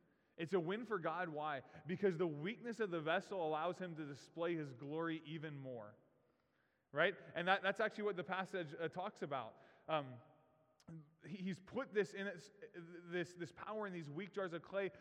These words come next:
so that we can see that this power is from God. Like, th-, there's no way that you could look at us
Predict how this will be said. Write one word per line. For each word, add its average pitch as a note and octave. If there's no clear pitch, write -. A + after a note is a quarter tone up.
so A#3
that G#3
we G3+
can F#3
see A#3
that G3
this F#3
power G3
is F#3+
from F#3+
God. G3
Like, F#3
th-, F3+
there's F#3+
no G3
way A3
that F#3+
you F#3+
could F3+
look F#3+
at E3+
us F3